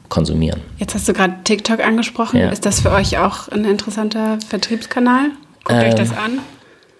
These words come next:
Speaker 1: du, ich glaub, bei TikTok ist halt das extrem Spannende, dass, ähm, also der Trend hat ja im Grunde angefangen mit, mit Facebook, wo man noch viel, viel, ähm,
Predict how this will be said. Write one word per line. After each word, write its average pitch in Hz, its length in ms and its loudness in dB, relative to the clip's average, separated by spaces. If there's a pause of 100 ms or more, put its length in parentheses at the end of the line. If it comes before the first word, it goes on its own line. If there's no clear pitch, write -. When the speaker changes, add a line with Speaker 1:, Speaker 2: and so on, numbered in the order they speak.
(200)
Speaker 1:
du, 123 80 4
ich 120 120 4
glaub, 117 200 2
bei 113 100 4
TikTok - 400 -2
ist - 120 -6
halt 110 120 2
das 107 140 0
extrem 113 440 0
Spannende, 110 640 2
dass, - 540 0
ähm, 92 560 0 (260)
also 98 100 2
der 98 120 4
Trend 113 460 0 (360)
hat 101 240 -2
ja 98 140 4
im 101 220 0
Grunde 101 240 0
angefangen 98 380 0
mit, 90 200 -4
mit 90 160 0
Facebook, - 460 -2
wo 98 80 -2
man 92 280 0 (460)
noch 92 120 -4
viel, - 300 0
viel, 101 480 2
ähm, 87 460 0